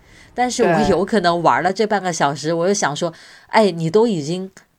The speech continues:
Speaker 1: 这么过分了，你是不是该回去再学一下了呀？”我可能又会回去再学一下。我觉得从这个角度来讲，确实说不定摸一摸鱼呢，还让我一天下来学进去的东西还多一点。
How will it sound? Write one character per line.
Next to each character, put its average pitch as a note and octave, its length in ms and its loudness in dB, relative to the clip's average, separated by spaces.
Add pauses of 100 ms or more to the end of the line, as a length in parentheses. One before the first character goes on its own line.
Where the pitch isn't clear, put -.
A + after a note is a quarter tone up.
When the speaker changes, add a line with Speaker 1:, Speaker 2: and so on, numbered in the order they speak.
(340)
Speaker 1:
这 C4+ 140 2
么 G3+ 120 2
过 F3+ 180 4
分 F3+ 280 0
了， C#3+ 140 0
你 C#3 120 -6
是 - 140 -4
不 G3+ 80 -4
是 G3 60 0
该 F3+ 180 4
回 C#3+ 180 -4
去 F#3+ 120 -4
再 F#3+ 100 2
学 C#3 280 -4
一 D3+ 40 -2
下 D#3+ 160 2
了 C3+ 100 0
呀？” - 260 -6
我 F#3 100 -4
可 - 140 -4
能 D#3 120 -4
又 G#3+ 120 6
会 A3+ 140 6
回 F#3 240 2
去 G#3 100 -2
再 G#3+ 160 2
学 D3 320 -6
一 E3+ 120 -6
下。 F3 140 0
我 G3 160 -4
觉 A#3 220 -4
得 A3 120 0 (280)
从 A3 180 -6
这 D4 160 -2
个 A#3+ 80 -2
角 C#3 200 -2
度 F3 160 -6
来 D#3 160 -2
讲， D3+ 200 -4
确 G3+ 300 -2
实 D3 600 -4
说 A#3 260 0
不 A#3 80 -4
定 G#3+ 180 -6
摸 G3+ 260 -4
一 G#3 80 -2
摸 G3+ 240 -4
鱼 C3 320 -6
呢， D#3+ 240 -6
还 C#3+ 140 -4
让 F3 300 -4
我 B2+ 340 -6 (220)
一 G3+ 100 -6
天 G3+ 240 -2
下 G#3 140 0
来 C3+ 140 0
学 D3+ 240 -6
进 F3 140 -12
去 F3 100 -6
的 E3+ 80 -2
东 E3 160 -12
西 F3 220 -6
还 D#3+ 140 -6
多 E3 260 -6
一 E3 120 -4
点。 - 160 -10